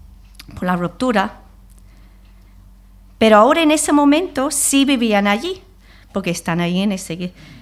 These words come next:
en, en Jerusalén. Quizás algunos habían vuelto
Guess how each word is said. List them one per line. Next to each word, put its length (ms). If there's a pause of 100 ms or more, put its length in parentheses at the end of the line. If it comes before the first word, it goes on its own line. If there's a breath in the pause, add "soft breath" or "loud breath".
(120 loud breath)
en, 500
en 160
Jerusalén. 640 (880 soft breath)
Quizás 400
algunos 420
habían 360
vuelto 640